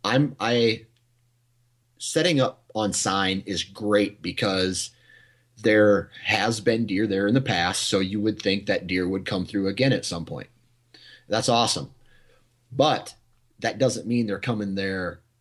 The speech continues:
every day at the same time, or especially during daylight hours. So what I do is if I'm new to a property, I'll set o-,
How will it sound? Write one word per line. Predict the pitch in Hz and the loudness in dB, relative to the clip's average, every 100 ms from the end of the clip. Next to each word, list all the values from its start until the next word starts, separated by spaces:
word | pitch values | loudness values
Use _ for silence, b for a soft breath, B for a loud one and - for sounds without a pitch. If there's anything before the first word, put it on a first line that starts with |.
| _ _ - | _ _ -4
every | 104 104 101 | -2 0 -4
day | 85 98 104 90 | 0 2 4 2
at | - | -2
the | |
same | 87 92 82 | -8 -6 -6
time, | 85 82 82 87 _ - | -6 -6 -8 -12 _ -6
or | 95 | -4
especially | 92 - 156 101 | 0 0 0 0
during | 82 90 85 | -2 -4 -4
daylight | 80 104 82 73 | 0 0 0 -4
hours. | 71 50 - - _ b b b b b _ - | -8 -10 -12 -16 _ b b b b b _ -4
So | - 107 | 4 6
what | 104 104 | 6 4
I | 104 151 | 2 0
do | 117 95 | 0 -2
is | 101 92 | -4 -8
if | 80 92 - | -12 -12 -8
I'm | 92 95 87 _ - | -6 -6 -10 _ -10
new | 104 139 | 0 0
to | 151 107 | 2 -2
a | |
property, | 82 90 90 90 87 85 - | -4 -6 -8 -6 -6 -6 -4
I'll | 101 | -4
set | - 107 | -2 0
o-, | 98 95 | -2 -6